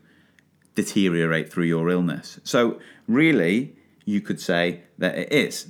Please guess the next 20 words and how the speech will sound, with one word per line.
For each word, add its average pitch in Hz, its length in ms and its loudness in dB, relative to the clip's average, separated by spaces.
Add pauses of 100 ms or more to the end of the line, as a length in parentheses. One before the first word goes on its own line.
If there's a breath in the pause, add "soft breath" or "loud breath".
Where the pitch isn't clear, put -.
However, 135 600 2
some 143 280 0
people 104 500 0
might 98 200 -2
view 98 180 0
it 82 80 -2
slightly 101 260 -2
differently 110 640 -4 (200 loud breath)
and 101 140 -2
say 101 220 2
that, 95 220 -2
in 107 80 -4
fact, 104 420 -2 (160 loud breath)
that's 127 200 0
a 156 60 0
vice 131 300 -2
of 113 100 -8
deficiency 110 720 -4
and 98 160 -4
say, 104 320 0